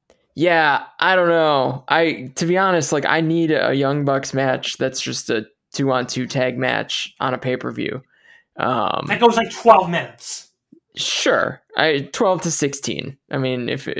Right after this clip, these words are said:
Speaker 1: depending on the, the opponent, but they're, they are doing a lot of big stuff on these. You know, they had the cage match against the Lucha Bros and now this, right? So, I don't know. I, I just need a, a pro, you know,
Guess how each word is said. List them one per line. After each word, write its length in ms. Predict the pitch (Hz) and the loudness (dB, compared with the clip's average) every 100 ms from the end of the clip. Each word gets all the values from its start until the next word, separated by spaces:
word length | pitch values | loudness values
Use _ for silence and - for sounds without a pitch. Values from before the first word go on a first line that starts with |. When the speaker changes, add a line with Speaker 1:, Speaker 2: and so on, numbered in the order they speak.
| 123 | -6
Speaker 1:
depending 360 | 135 139 127 | -4 -2 -2
on 140 | 123 117 | -2 -2
the, 300 | 113 113 - _ | -4 -4 -8 _
the 280 | 120 123 - | -10 -4 -4
opponent, 460 | 135 123 - - | -4 -6 -6 -6
but 200 | 139 120 - - - - - _ - | -4 -6 -6 -18 -20 -20 -20 _ -4
they're, 640 | 143 151 156 151 143 - - _ - | 0 2 2 2 2 0 -8 _ -6
they 240 | 135 139 | 0 2
are 120 | 143 143 | 2 2
doing 340 | 139 135 135 | 2 2 2
a 80 | 127 | 2
lot 360 | 123 131 131 | 2 2 2
of 80 | 127 | 0
big 240 | 127 131 131 | 0 0 -2
stuff 440 | - 135 120 - | -2 -2 -2 -4
on 220 | 117 117 | -4 -4
these. 520 | 117 110 120 - - - | -4 -6 -6 -8 -10 -6
You 140 | 139 | -4
know, 120 | 107 | -2
they 140 | 113 131 | -2 -2
had 180 | 123 - | -4 -6
the 140 | 95 | -8
cage 360 | - 131 131 127 | -4 -2 -2 0
match 400 | 123 127 - - | -2 -2 -6 -10
against 440 | 127 120 - - | -8 -8 -8 -12
the 240 | - - - | -6 -4 -2
Lucha 280 | 147 135 | -4 -6
Bros 440 | 127 139 127 127 135 | -4 0 0 -2 -6
and 140 | 117 | -6
now 180 | 92 - | -6 -6
this, 500 | 135 147 131 127 - | -2 0 0 -2 -4
right? 340 | 131 127 127 | -2 0 -2
So, 320 | - 127 113 139 - - - _ _ - | -4 -4 -4 -8 -16 -20 -20 _ _ -6
I 140 | 131 | -2
don't 120 | 127 | 0
know. 260 | 127 127 120 | 2 2 2
I, 280 | 117 113 - - | 0 -2 -6 -4
I 120 | 131 | -4
just 320 | 123 135 - | -2 -4 -2
need 180 | 131 127 | -2 -2
a, 120 | 104 98 - _ | -4 -8 -18 _
a 60 | 117 | -12
pro, 440 | - - 139 123 | -12 -6 -2 -2
you 140 | 139 151 | 0 0
know, 340 | 113 117 131 | 0 -2 -6